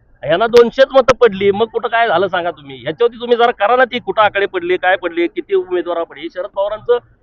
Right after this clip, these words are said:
पॅनेल होतं, त्यांना एकूण मतं दोनशे पडलेले आहेत. बॅलेटवरती. मग आता तिथं का नाही तुमचं आलं?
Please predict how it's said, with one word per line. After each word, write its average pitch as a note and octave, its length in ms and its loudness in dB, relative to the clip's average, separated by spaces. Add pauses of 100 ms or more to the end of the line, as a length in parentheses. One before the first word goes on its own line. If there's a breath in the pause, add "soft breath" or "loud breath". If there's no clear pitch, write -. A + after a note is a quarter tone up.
पॅनेल C4 260 4
होतं, G3 300 0 (360)
त्यांना G#3+ 200 0
एकूण B3+ 440 2
मतं C#4+ 280 4
दोनशे C4 280 0
पडलेले E3+ 380 -8
आहेत. A2 100 -12 (960)
बॅलेटवरती. G#3+ 680 2 (200)
मग G3+ 60 -2
आता A3+ 100 -2
तिथं A3+ 240 -2
का C4 100 2
नाही B3+ 180 2
तुमचं B3+ 200 -2
आलं? A#3+ 180 4